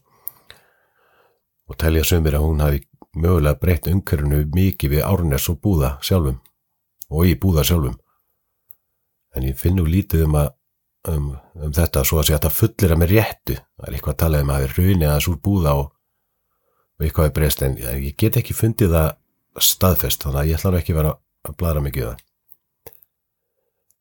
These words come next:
Bjarni talar um að töluverð laxveiði hafi áður verið í Kálfá en menn gengi full harkalega fram með stingin.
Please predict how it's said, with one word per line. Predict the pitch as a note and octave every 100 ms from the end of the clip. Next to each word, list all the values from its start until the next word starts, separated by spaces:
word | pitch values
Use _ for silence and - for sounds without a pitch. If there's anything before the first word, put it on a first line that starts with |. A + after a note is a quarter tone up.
| _
Bjarni | - G2 G#2 A2
talar | - A2+ A2+ A2+
um | G#2+
að | G2+ -
töluverð | A#2+ C3 A#2 A2+
laxveiði | A#2 - A#2+ G2 F#2+
hafi | F#2+ F#2+
áður | G2 G#2+ E2+
verið | F#2 G#2
í | G#2
Kálfá | A#2 A#2+ D#2 C#2 C#2 C#2+
en | D2
menn | E2 F2 -
gengi | F2+ E2+
full | F2 G#2 -
harkalega | - F#2+ E2+ D2 D2
fram | - E2 C2+
með | B1
stingin. | - G#2+ G2 C#2